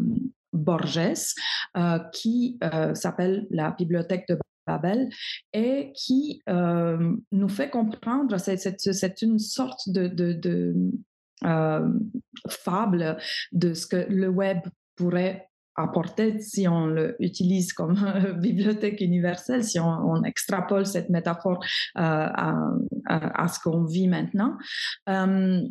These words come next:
et il y a, il y a des choses très intéressantes à, à, à comprendre, c'est que ce qu'on voit d'ailleurs dans le film, c'est que la mémoire, euh, est, est, est liée, euh, à, aux individus. Euh, la mémoire est liée à des con-,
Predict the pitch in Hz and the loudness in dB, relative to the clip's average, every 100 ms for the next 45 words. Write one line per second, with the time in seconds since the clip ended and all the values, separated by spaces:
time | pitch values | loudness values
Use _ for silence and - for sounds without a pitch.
0 | - - 185 185 190 196 196 190 202 202 | -4 -2 0 2 2 0 0 0 2 2
1 | 202 320 - 269 233 226 214 196 185 208 | 0 -4 -2 -2 0 0 0 0 -2 -2
2 | 208 190 175 165 - 165 - - - 214 | 0 0 0 0 -2 -2 -2 -2 0 -2
3 | 220 277 247 196 185 175 - 175 165 165 | 0 0 0 -2 -4 -4 0 0 2 0
4 | - 175 - 185 170 202 202 170 180 175 | -2 -6 -2 0 2 0 0 0 0 2
5 | 165 165 165 - 247 233 180 - - - | 2 2 0 -2 0 2 0 -4 -6 -6
6 | - 202 208 190 202 202 214 220 277 269 | -4 -2 0 2 2 4 2 2 0 -4
7 | - - 180 175 170 170 170 185 - _ | -6 -2 0 2 2 2 2 2 -2 _
8 | 185 180 180 180 180 - 196 196 226 233 | -2 -2 0 -2 0 0 0 2 2 2
9 | 247 269 285 - 185 175 165 - - 170 | 0 0 -4 -4 -2 2 2 0 0 0
10 | 196 - 185 175 175 180 180 202 185 240 | 0 -2 -2 0 2 2 2 2 2 0
11 | 302 - _ - 170 165 170 170 175 202 | -2 -8 _ -2 0 2 2 4 2 2
12 | 190 180 202 196 175 170 - 214 214 | 2 2 2 2 0 -4 -2 0 0